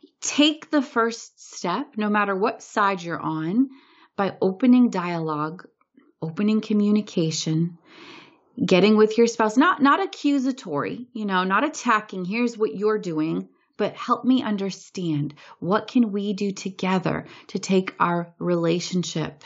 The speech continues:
to the next level? What can we do together to grow? Where are we stuck?"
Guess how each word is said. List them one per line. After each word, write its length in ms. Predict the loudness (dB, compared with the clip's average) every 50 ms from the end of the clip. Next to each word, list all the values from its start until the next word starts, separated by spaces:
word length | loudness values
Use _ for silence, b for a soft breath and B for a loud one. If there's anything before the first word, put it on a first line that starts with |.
| -10 -6
to 100 | -6 -2
the 100 | 0 2
next 380 | 2 4 2 2 -2 -6 -6
level? 320 | -4 -4 -4 -4 -8 -12 B B B _
What 180 | 0 0 2
can 160 | 2 0 2 2
we 100 | 2 2
do 140 | 0 -2
together 440 | -2 -2 -4 -2 0 0 2 2 0
to 160 | 0 -2 -4
grow? 420 | -4 -4 -2 0 2 2 2 2 0
Where 320 | 0 2 2 4 4 4 2
are 60 | 2
we 160 | 0 -2 -2
stuck?" 720 | -4 -8 -14 -14 -8 -4 -4 -4 -4 -6 -12 _ -20 -20